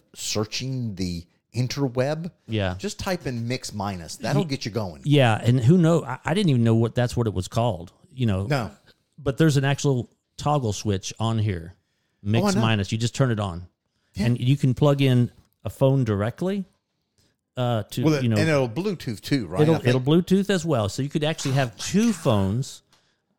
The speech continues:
Speaker 2: going, uh, an iPad or, or, uh, uh, U-, and also U S B, and each one of those have its own channel. And you can plug in a computer, you can play a YouTube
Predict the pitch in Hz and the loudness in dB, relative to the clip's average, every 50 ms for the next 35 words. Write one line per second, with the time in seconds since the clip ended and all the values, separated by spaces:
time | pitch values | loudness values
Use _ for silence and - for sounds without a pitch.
0 | _ _ 113 113 117 107 95 95 92 95 107 113 - _ _ _ _ _ _ _ | _ _ _ -4 -2 -2 -2 -4 -4 -6 -8 -8 -10 _ _ _ _ _ _ _
1 | _ _ _ 107 107 107 107 107 104 104 104 - 104 104 104 107 113 135 131 - | _ _ _ -4 -2 -2 0 0 0 -2 -2 -2 -4 -4 -4 -4 -4 -4 -2 -2
2 | 131 135 123 127 127 123 123 123 123 120 104 95 87 87 87 - _ _ _ 110 | -4 -2 -2 -4 -4 -4 -4 -4 -6 -6 -6 -6 -6 -6 -8 -10 _ _ _ -8
3 | 98 98 95 95 92 95 95 90 90 90 87 90 - _ _ _ _ _ - - | -6 -6 -4 -4 -6 -6 -6 -6 -6 -6 -8 -10 -12 _ _ _ _ _ -20 -20
4 | - _ _ _ _ _ _ _ 101 98 92 90 85 90 107 139 180 180 - - | -20 _ _ _ _ _ _ _ -12 -10 -8 -8 -6 -2 0 2 2 0 -2 -6
5 | 113 120 117 123 127 147 165 160 - 139 120 113 117 127 127 113 - - 104 107 | -6 -4 -4 -2 -2 -2 -4 -4 -4 -4 -4 -2 -2 -2 -2 -2 -4 -8 -6 -4
6 | 143 160 147 113 107 110 113 120 _ _ _ _ _ _ _ _ _ _ - 120 | -2 -2 0 -2 -2 -4 -8 -12 _ _ _ _ _ _ _ _ _ _ -8 -4
7 | 120 143 160 - 160 156 160 151 135 135 123 113 - 127 123 113 113 110 - - | -4 -4 -4 -4 -4 -2 -2 -2 0 -2 -2 -2 -4 -6 -6 -6 -8 -10 -10 -10
8 | 117 113 107 104 92 - - 110 104 90 80 - - _ _ _ _ _ _ _ | -8 -6 -6 -6 -8 -8 -8 -6 -6 -8 -10 -12 -18 _ _ _ _ _ _ _
9 | _ _ _ 107 104 101 98 98 95 98 101 - 107 101 95 - _ - 127 123 | _ _ _ -8 -6 -4 -4 -4 -4 -6 -6 -6 -8 -8 -8 -10 _ -6 -4 -2
10 | 120 120 123 113 104 - 107 101 - - 160 165 156 160 160 160 151 - _ 127 | -2 -2 -2 -4 -4 -4 -4 -6 -4 -2 -2 0 0 0 -2 -4 -6 -8 _ -12
11 | 117 117 110 101 - 107 95 90 87 101 117 139 135 - - 147 139 139 139 135 | -10 -8 -8 -6 -6 -6 -4 -4 -4 -4 -4 -6 -6 -6 -6 -4 -4 -2 -4 -4
12 | 131 | -6